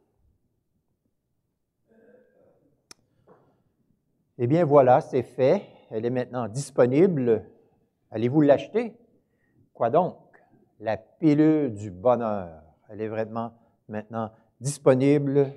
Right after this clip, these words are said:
Elle a été annoncée en grande pompe mercredi dernier. Une grande publicité, toutes sortes d'idées, de témoignages. On aurait inventé un comprimé qu'on peut prendre et qui nous donne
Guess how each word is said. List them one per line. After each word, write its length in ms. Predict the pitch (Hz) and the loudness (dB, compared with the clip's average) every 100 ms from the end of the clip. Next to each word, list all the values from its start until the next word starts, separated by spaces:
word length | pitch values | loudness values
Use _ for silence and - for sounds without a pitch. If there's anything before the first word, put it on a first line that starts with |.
| 107 | -14
Elle 120 | 104 | -10
a 40 | |
été 420 | 104 - 113 107 - _ _ | -10 -8 -8 -10 -12 _ _
annoncée 760 | 117 123 123 123 135 131 120 107 _ _ _ | -8 -4 -4 -4 -4 -4 -4 -10 _ _ _
en 140 | 117 | -12
grande 400 | 113 110 123 113 | -10 -6 -4 -4
pompe 320 | - 131 131 - | -2 -2 -2 -6
mercredi 640 | 110 123 123 - 131 113 | -6 -4 -6 -6 -6 -4
dernier. 640 | 120 135 113 120 131 139 143 _ _ _ _ 110 | -2 -2 -2 -6 -4 -6 -12 _ _ _ _ _
Une 120 | 104 | -20
grande 340 | 98 127 127 110 _ | -8 -6 -6 -10 _
publicité, 840 | 120 120 120 - 113 127 135 135 _ _ _ _ _ _ _ _ _ _ _ _ _ _ | -8 -8 -8 -12 -4 -2 -2 -6 _ _ _ _ _ _ _ _ _ _ _ _ _ _
toutes 160 | 110 - | -20 -14
sortes 280 | 123 - | -14 -12
d'idées, 640 | 113 90 95 123 120 135 127 | -14 -12 -10 -4 -2 -2 -2
de 260 | 113 107 - _ _ _ | 0 0 -2 _ _ _
témoignages. 840 | 175 165 151 151 156 170 151 117 - _ _ _ - | 0 2 2 2 2 0 -6 -12 -20 _ _ _ -12
On 120 | 120 | -2
aurait 280 | 131 147 156 | 0 2 2
inventé 680 | 156 170 156 170 175 180 - _ _ _ - | 4 2 2 2 2 0 -6 _ _ _ -14
un 240 | 120 117 | -10 -6
comprimé 760 | 117 185 180 - 156 147 151 151 _ _ _ _ | 0 2 2 -2 -4 -2 -4 -8 _ _ _ _
qu'on 180 | 131 | -10
peut 160 | 123 120 | -6 -6
prendre 360 | - 135 139 131 | -4 -4 -4 -8
et 80 | |
qui 180 | 110 135 | -10 -10
nous 160 | 123 113 | -8 -2
donne 520 | 117 131 131 123 117 | 2 2 0 -10 -16